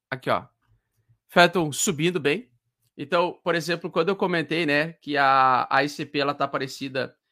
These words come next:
Tudo bem que a Phantom tava vindo com tendência de alta antes, né, e a Phantom, e a I C P tava vindo com tendência de baixa. No caso, a Phantom tava vindo com tendência de alta, fez essa acumulação, fez o bumper run,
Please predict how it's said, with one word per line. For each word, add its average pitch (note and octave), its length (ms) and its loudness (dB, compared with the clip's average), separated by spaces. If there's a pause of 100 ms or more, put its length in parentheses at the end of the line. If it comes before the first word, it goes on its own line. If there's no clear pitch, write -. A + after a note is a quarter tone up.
(260)
Tudo D#3+ 180 -6
bem E3+ 160 0
que G3+ 100 -2
a F#3 40 2
Phantom F#3 320 -2
tava F3+ 320 2
vindo E3+ 300 -4
com F#3+ 240 -2
tendência D3+ 460 -6
de E3 120 -6
alta E3 300 2
antes, D3+ 640 -6
né, C3+ 200 -2
e D3 60 -4
a D3 80 -2
Phantom, C#3+ 420 -8
e C3 140 -8
a A#2+ 300 0
I D3+ 40 -8
C D#3 200 -10
P D#3 360 -6
tava D#3 220 0
vindo D3 340 -6
com C#3+ 380 -10 (760)
tendência D3 380 -4
de - 120 -12
baixa. - 420 0 (580)
No C#3 80 -8
caso, F3 300 6
a G3+ 100 6
Phantom G3 340 -2
tava E3+ 320 -2
vindo D#3 200 -10
com E3 100 -12
tendência D#3 340 -10
de F3+ 120 -4
alta, F#3 280 4
fez E3 220 -10
essa E3 160 -10
acumulação, D#3+ 540 -4
fez F#3+ 420 2
o F#3+ 80 -2
bumper E3 460 2
run, F#3 260 2